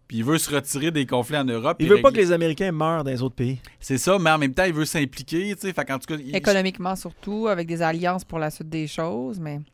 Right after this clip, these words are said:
Speaker 1: C'est ça, il, il souffle un peu le chaud, le chaud et le froid, là, Pierre.
Speaker 3: Toi, toi,
Speaker 2: Voilà.
Speaker 3: tu, tu, tu, tu suis ça un peu depuis le début ?
Speaker 1: Ben, j'essaye.
Speaker 3: Euh, mais pendant que t'étais pas en onde avec nous, t'étais dans le cor-, ben, dans le corridor, dans, à la réception aussi.
Speaker 1: Ah,
Speaker 3: T'es-,
Speaker 1: j'ai pas entendu le segment.
Speaker 3: t'étais assis sur ton siège
Speaker 1: Mm.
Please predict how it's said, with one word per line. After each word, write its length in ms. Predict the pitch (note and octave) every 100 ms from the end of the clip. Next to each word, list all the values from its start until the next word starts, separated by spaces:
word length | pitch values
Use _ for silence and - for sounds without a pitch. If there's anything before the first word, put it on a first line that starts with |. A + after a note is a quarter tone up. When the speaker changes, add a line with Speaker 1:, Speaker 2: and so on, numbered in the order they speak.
| - _ _ _ -
Speaker 1:
C'est 140 | C3
ça, 140 | A#2+ F2
il, 100 | A2 -
il 80 | F3
souffle 360 | - B3 A#3 F3+
un 40 |
peu 140 | C#3 G3
le 100 | C3
chaud, 300 | - E3 C3
le 140 | B2+
chaud 220 | A#2+ F3+
et 40 | B2+
le 60 |
froid, 300 | A2 - C#3
là, 100 | E3+
Pierre. 200 | - - F3+ -
Speaker 3:
Toi, 120 | -
toi, 80 | A#2
Speaker 2:
Voilà. 200 | A#3 -
Speaker 3:
tu, 140 | -
tu, 140 | F#3 F#3+
tu, 40 |
tu 140 | - G3
suis 200 | - G#3
ça 260 | - C4+ D#4+
un 80 | C4
peu 240 | D#4+ F4
depuis 180 | C#4+ A#3+
le 80 | A#3
début ? 160 | A3 E4 _
Speaker 1:
Ben, 100 | - F#2+
j'essaye. 360 | G#2 A2 D#3+ G#3 A3 - -
Speaker 3:
Euh, 80 | -
mais 560 | F3+ E3+ G3 F#3+ F#3 F#3 G3
pendant 200 | F#3 G3+
que 40 |
t'étais 220 | G3 F#3+
pas 100 | G3+
en 80 | F#3 G3
onde 100 | G#3
avec 220 | E3+ G#3
nous, 80 | G#3+
t'étais 260 | F#3 F#3+
dans 140 | F#3 F3+
le 60 |
cor-, 260 | F#3+ F3+ E3+
ben, 160 | E3
dans 80 | D#3
le 40 | D#3
corridor, 380 | E3+ E3 E3+
dans, 140 | E3 D#3+ -
à 80 | F3
la 80 |
réception 400 | E3+ F3 F#3 A3+
aussi. 300 | G#3 F3 A#3+ C4
Speaker 1:
Ah, 80 | G#3+
Speaker 3:
T'es-, 60 |
Speaker 1:
j'ai 80 | B2
pas 120 | B2
entendu 240 | A#2 A2+ G#2+
le 60 |
segment. 360 | A2+ G2+ G2 G2+
Speaker 3:
t'étais 240 | G3+ G3
assis 420 | A3+ G#3 - - A#3
sur 140 | G#3
ton 180 | F#3+ F3
siège 640 | - G3+ G#3+ B3+ C4
Speaker 1:
Mm. 40 | A#3